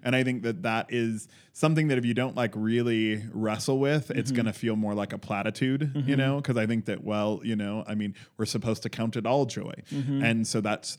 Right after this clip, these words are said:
Speaker 1: accurate. But if you don't sit and really, uh, think about h-, like, how do I work to turn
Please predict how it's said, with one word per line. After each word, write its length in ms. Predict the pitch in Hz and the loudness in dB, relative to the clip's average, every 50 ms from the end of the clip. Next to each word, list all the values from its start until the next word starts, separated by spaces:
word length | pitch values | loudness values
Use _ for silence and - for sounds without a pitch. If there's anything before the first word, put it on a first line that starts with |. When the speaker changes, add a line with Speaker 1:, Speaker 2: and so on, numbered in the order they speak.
| - - | -4 -2
Speaker 1:
accurate. 540 | 117 120 131 - - - 110 101 92 - - 117 | 0 2 2 0 0 -2 0 0 0 -2 -4 -4
But 100 | 113 107 | -4 -2
if 100 | 110 - | -2 0
you 100 | 110 113 | 0 0
don't 200 | 127 131 - - | 0 0 -2 -4
sit 240 | - - - 123 - - | -6 -4 -4 -4 -2 -2
and 220 | 117 113 107 104 | -4 -4 -2 -2
really, 440 | 104 110 117 117 113 107 107 107 101 - - - - - - - | -2 -2 0 0 0 0 0 -2 -4 -8 -16 -20 -20 -20 -14 -8
uh, 120 | - 101 - - | -6 -6 -6 -8
think 320 | - - - 143 151 147 | -6 0 2 2 2 4
about 420 | 156 131 113 110 104 104 101 - - - | 2 2 2 2 0 0 0 -2 -4 -8
h-, 260 | - - - - - | -14 -12 -10 -8 -6
like, 300 | 120 113 98 - - - - _ - | -4 -4 -6 -6 -10 -16 -18 _ -16
how 280 | - - 135 143 160 | -6 0 2 4 4
do 400 | 151 143 123 110 131 139 147 139 | 2 2 2 4 4 6 6 6
I 300 | 123 113 107 107 104 - - _ _ _ - 120 117 107 | 4 2 2 0 -2 -4 -8 _ _ _ -12 -10 -8 -2
work 440 | 113 123 139 147 151 - - - - | 4 4 6 6 4 2 -2 -8 -8
to 180 | - - 135 | -6 -4 -4
turn 600 | 117 - - - 123 113 110 110 107 107 104 101 | -2 -4 -4 -6 -4 -4 -4 -4 -4 -4 -6 -8